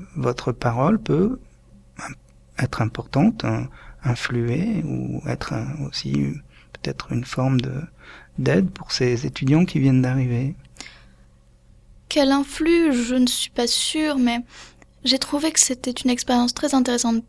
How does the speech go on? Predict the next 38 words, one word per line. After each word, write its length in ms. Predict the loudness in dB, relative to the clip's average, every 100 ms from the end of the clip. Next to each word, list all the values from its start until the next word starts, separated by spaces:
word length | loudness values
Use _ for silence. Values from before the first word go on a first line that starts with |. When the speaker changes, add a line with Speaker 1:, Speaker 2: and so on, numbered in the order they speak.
| -4
Speaker 2:
parce 240 | -4 -2
que, 100 | 0
euh, 240 | 2 2 -2 -8 -20 -18 -8
les, 220 | -4 -2
les 180 | 0 2
sui-, 380 | 2 2 0 0
les, 260 | 2 2 2
les 140 | 0
jeunes 400 | 0 2 4 2
de, 260 | 0 -2 -2
qui 200 | -2 2
vont, 420 | 2 2 2 0
qui 200 | -4 -4
vont 200 | -2 0
voir 300 | 0 0 0
cette 180 | -4 -4
exposition, 1000 | -6 -6 -6 0 2 2 2 4 4 4
en, 140 | 2 -6 -20 -20 -20 _ -4
ou, 200 | -2 0
ou 40 |
ceux 180 | 0 0
qui 140 | 0 4
commencent 400 | 6 6 4 2
cette 240 | 0 2
année 360 | 4 4 4 2
et 40 |
qui 160 | 0 -4
verront 240 | -2 -2
l'exposition, 800 | -2 -4 -4 0 2 2 0 -6 -10 -20 -20 -20 -20 -8 0
euh, 140 | 0 0 -6 -12 _
peuvent 300 | 4 4 4 -4 -20 -20 _
parfois 400 | -4 -2 -4 2
se 120 | 4 4
retrouver 460 | 0 -4 0 2
dans 380 | 2 2 2 0
ce 300 | -2 -2 -2
qu'on 200 | -2 2
dit. 280 | 2 2 -4